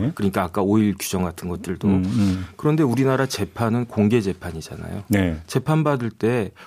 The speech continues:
Speaker 2: 어떤 판사가 이 사건을 하는지
Speaker 1: 음.
Speaker 2: 다 알아요. 제삼 자들도 다 안다고요.
Speaker 1: 네.
Speaker 2: 그게 이제 언론의 주목을 받-, 받지 못해서일 뿐이지.
Speaker 1: 예.
Speaker 2: 그다음 더 중요한 건 뭐냐면 그 검사징계법 십칠 조의 제척과 기피와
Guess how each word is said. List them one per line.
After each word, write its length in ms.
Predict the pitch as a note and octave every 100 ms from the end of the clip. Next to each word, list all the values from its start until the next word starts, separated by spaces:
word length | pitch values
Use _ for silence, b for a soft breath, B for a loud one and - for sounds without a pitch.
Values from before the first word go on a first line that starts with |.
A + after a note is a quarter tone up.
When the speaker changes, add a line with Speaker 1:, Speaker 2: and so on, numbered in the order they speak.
| B
Speaker 2:
어떤 400 | G#2+ - D#3+ D#3+
판사가 440 | D#3 D3+ C#3+ C3+
이 80 | B2
사건을 460 | G#2+ A#2 - G#2+ G#2+
하는지 580 | C3 C#3 G#2+ A#2 B2+ A2+
Speaker 1:
음. 220 | G#2+ F2
Speaker 2:
다 220 | E2+ -
알아요. 360 | A2+ G#2+ C3 G#2+ B -
제삼 380 | - C#3 - G3
자들도 340 | F#3+ D#3 B2
다 180 | - C#3
안다고요. 460 | G#2 F2+ F2 - G2+
Speaker 1:
네. 300 | F#2+ E2+ D#2 -
Speaker 2:
그게 200 | A2 A2+
이제 260 | G2 G#2 B B
언론의 480 | A2 B2 B2+ B2 A2+
주목을 400 | - A#2 A2+ G#2+
받-, 240 | G2+ -
받지 260 | - - -
못해서일 440 | F#2+ G#2+ - G2+
뿐이지. 480 | F#2+ C3 A2 - - F2+
Speaker 1:
예. 300 | E2 E2 B2+ - -
Speaker 2:
그다음 220 | A#2 A#2
더 180 | B2 A#2+
중요한 400 | - A#2+ A#2 A#2
건 160 | C3
뭐냐면 680 | B2+ G#2 G#2+ F#2+ F#2 A2+ F#2 F#2 B B B B -
그 140 | A2
검사징계법 920 | - A2 A#2 C#3 D3 C3+ C3 - B2+
십칠 500 | - - - - F#3+ -
조의 380 | C3+ B2+ C#3
제척과 720 | C#3 A2 G2 - A#2+ - B2+ B2
기피와 460 | - - - G#2+